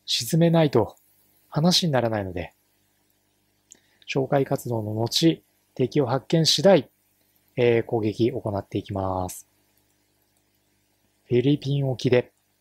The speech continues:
なんとかね、敵艦隊発見しましょう。あとは栗田さんがレイテに突入できれば、えー、元々の目的としていた陸戦隊を下ろすというね、えー、それが叶いますので、まずはそこまで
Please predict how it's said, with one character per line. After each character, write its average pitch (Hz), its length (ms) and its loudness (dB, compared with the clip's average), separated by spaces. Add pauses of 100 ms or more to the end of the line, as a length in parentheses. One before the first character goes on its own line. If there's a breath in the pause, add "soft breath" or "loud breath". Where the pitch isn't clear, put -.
(160)
な 143 140 0
ん 160 60 -2
と - 80 -4
か 107 100 0
ね、 104 220 -6 (640)
敵 - 180 -4
艦 123 140 0
隊 107 140 0
発 107 180 -6
見 127 160 -2
し - 100 -4
ま 110 60 0
し - 80 -2
ょ 90 140 -4 (1200 loud breath)
う。 185 60 -2
あ - 80 -2
と 208 140 0
は 175 180 4
栗 196 260 0
田 165 120 4
さ 135 200 0
ん 120 120 -6
が 143 220 4
レ 147 120 2
イ 143 60 -2
テ 131 120 -4
に 123 60 -8
突 120 260 -6
入 135 140 -2
で 139 140 -2
き 226 100 0
れ 220 140 4
ば、 196 240 2 (480)
え 127 160 4
ー、 - 20 0
元 151 240 0
々 233 220 -2
の 202 80 2
目 139 240 0
的 - 180 -4
と 139 140 -2
し - 80 -8
て 139 100 2
い 131 100 0
た 127 460 0 (400 soft breath)
陸 139 200 0
戦 208 180 2
隊 196 120 6
を 185 60 6
下 170 80 4
ろ 202 100 0
す - 60 -10
と 139 80 0
い 101 120 0
う 92 40 -8
ね、 98 220 -4 (340)
え 127 160 2
ー、 - 20 -2
そ 160 140 -4
れ 175 80 0
が 165 80 -6
叶 151 280 -2
い 151 40 -2
ま 160 100 -4
す - 140 -14
の 90 60 -12
で、 90 280 -4 (400 soft breath)
ま 214 200 2
ず 175 140 2
は 175 160 4
そ - 140 -8
こ 165 140 0
ま 175 160 4
で 110 180 -2